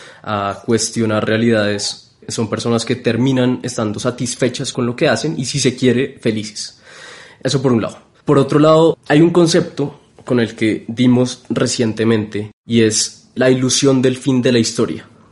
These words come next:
La ilusión del fin de la historia es creer que uno está en el momento final de su vida, en su versión final, en su esbozo final. Entonces, si uno piensa cuánto ha cambiado en los últimos diez años, normalmente la respuesta es que ha cambiado un montón.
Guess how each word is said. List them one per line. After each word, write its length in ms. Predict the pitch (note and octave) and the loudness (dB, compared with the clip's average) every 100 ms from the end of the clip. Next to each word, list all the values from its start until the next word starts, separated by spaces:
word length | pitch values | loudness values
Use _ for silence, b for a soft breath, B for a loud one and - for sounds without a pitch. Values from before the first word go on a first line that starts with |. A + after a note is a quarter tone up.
| - | -6
La 120 | A2+ | 0
ilusión 360 | A#2 A#2 C3+ C3 | 0 0 -2 0
del 140 | C3+ | -2
fin 180 | C3+ C#3+ | 0 0
de 80 | C#3 | 2
la 60 | |
historia 320 | C#3+ - A#2+ A#2 | 0 0 0 0
es 100 | - | 0
creer 380 | C3 B2+ A#2 B B B B - | 2 2 0 B B B B 2
que 100 | C#3+ | 6
uno 220 | D3+ D3+ | 6 6
está 220 | D3 D#3 | 4 2
en 60 | C#3+ | 2
el 80 | |
momento 760 | D3 C#3+ B2+ A#2+ A#2+ D3 - - _ _ | 4 4 4 2 0 -2 -2 -16 _ _
final 420 | - C#3+ C3+ B2+ | -8 0 2 4
de 100 | B2+ | 4
su 140 | B2+ C3 | 2 2
vida, 240 | A#2 - - | 0 -2 -4
en 120 | A2+ | -4
su 160 | - | -2
versión 500 | A2+ A2+ - C#3+ C3+ | -2 -2 2 0 0
final, 360 | C#3 B2+ - - | 0 -2 -2 -6
en 140 | A2+ A2+ | -8 -6
su 200 | A#2 A2 | -4 -4
esbozo 680 | G#2 - C#3 - C3+ C3 - _ _ | -4 0 2 2 -2 -6 -10 _ _
final. 500 | B2+ A2+ - - _ _ B B B B B B _ _ - | 0 0 0 -8 _ _ B B B B B B _ _ -8
Entonces, 380 | B2 B2 A#2+ A#2 | -6 -2 -2 0
si 100 | C#3+ | 2
uno 160 | C#3 C3 | 2 4
piensa 480 | C#3 C3+ C#3 B2+ - _ | 2 4 2 2 -2 _
cuánto 340 | C#3+ C#3 C#3 | 2 2 2
ha 60 | C3+ | 0
cambiado 360 | C#3+ C#3 C#3+ | 2 2 4
en 60 | C3+ | 2
los 120 | C#3+ | 0
últimos 440 | - - A2+ A#2+ G#2+ | -4 -4 -2 -2 -2
diez 200 | G#2+ C#3+ | -2 0
años, 440 | B2 C3 - - _ _ - | 0 -2 -8 -18 _ _ -4
normalmente 640 | C3+ A#2+ A2+ A2 A2+ A#2+ | -2 0 0 0 0 0
la 100 | B2+ | 0
respuesta 440 | B2+ - A2 - | 0 -2 -6 -4
es 80 | G#2+ | -6
que 100 | - | -4
ha 40 | B2 | 0
cambiado 460 | C3 C3+ C3+ C3 | 0 4 4 4
un 180 | G3+ F3+ | 4 4
montón. 480 | C#3 A#2+ A2+ E2 | 4 2 0 -2